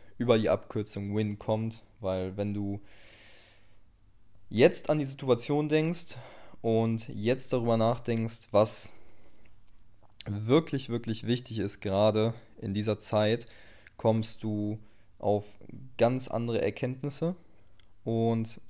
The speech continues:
solltest auch vielleicht überlegen, gerade jetzt in der Zeit gewisse Dinge zu verändern. Bedeutet,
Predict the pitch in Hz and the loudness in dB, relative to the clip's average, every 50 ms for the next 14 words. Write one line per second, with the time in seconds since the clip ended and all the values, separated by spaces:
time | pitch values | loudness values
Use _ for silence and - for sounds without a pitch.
0 | - - - - - - - - - - 110 113 117 120 127 131 139 135 139 127 | -16 -14 -14 -14 -12 -12 -12 -12 -10 -10 -8 2 6 8 10 10 10 8 4 0
1 | 120 - - 117 110 113 - 110 110 110 110 - - 110 107 104 107 107 107 104 | -2 0 2 2 2 2 2 4 4 4 4 2 -2 -2 0 0 0 0 0 -2
2 | - - - - - - 104 - 110 107 113 113 107 101 95 98 - - - - | -6 -8 -10 -14 -12 -12 0 6 10 10 10 10 8 4 2 0 0 -2 -6 -8
3 | - 95 90 92 90 - - 92 95 95 98 98 - - 104 95 104 101 - - | -6 -4 -4 -4 -4 -4 -2 0 2 2 2 0 -4 -6 -4 -2 0 0 0 -2
4 | 92 101 98 95 92 101 - - - - - - - - - - 156 - - - | -2 -2 -2 -2 -2 -4 -6 -6 -6 -4 -4 -4 -4 -4 -6 -8 -8 -10 -16 -20
5 | - - - - - - - - - - - - - - - - - - - - | -20 -20 -20 -20 -20 -20 -20 -20 -20 -20 -20 -20 -20 -20 -20 -20 -20 -20 -14 -4
6 | - 117 113 123 123 131 123 120 - 107 - - - - | -2 6 10 12 12 12 10 8 4 -4 -10 -12 -16 -18